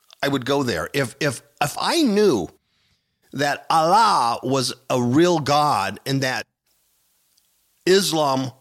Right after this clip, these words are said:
was the true religion, then I would, I would convert to Islam because I am so disappointed in this, uh, Christian God, right? That allowed all these bad things to happen to me."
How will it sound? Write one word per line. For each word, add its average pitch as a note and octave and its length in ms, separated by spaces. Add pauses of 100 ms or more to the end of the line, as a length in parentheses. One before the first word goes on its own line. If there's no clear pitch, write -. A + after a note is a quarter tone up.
(100)
was B2+ 300
the A2+ 100
true D#3+ 300
religion, D3 520
then B2+ 240
I D3+ 140
would, E3 260
I C#3+ 80
would E3 160
convert B2 680 (160)
to - 180
Islam G2+ 540 (960)
because B2 260
I B2+ 80
am G#2 140
so - 340
disappointed C3 840 (580)
in A2+ 140
this, - 560 (1120)
uh, F#2+ 220
Christian C3 380
God, D#2 260 (400)
right? A2+ 240 (600)
That G#2+ 100
allowed A2+ 320
all A2+ 80
these G#2+ 160
bad G#2 260
things A2 220
to F#2+ 80
happen A2+ 260
to F2+ 60
me." E2+ 160